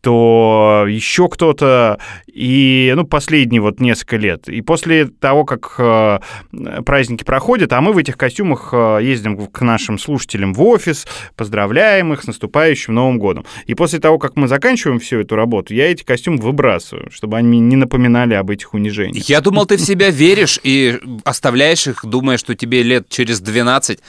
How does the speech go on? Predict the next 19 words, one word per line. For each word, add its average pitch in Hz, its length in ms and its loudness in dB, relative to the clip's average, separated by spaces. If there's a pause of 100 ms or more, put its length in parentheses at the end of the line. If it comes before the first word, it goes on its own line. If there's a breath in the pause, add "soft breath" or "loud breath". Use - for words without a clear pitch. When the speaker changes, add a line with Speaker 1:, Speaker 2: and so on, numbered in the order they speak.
(220 loud breath)
Speaker 2:
они 113 240 0
ещё 117 260 0
раз 110 120 0
пригодятся. 101 680 -4 (340)
А 92 120 -8
ты 123 220 -6
так 110 280 -4 (300 soft breath)
не 110 180 -2
доверяешь 107 540 0
себе. 85 340 -6
Speaker 1:
Не-не-не, 117 560 2
нет. 104 260 0 (140)
Speaker 2:
Ну 214 160 0
и, 208 120 0
в 208 60 6
общем, 214 320 2
э, 160 120 4
последнее 175 560 2
дело, 233 440 4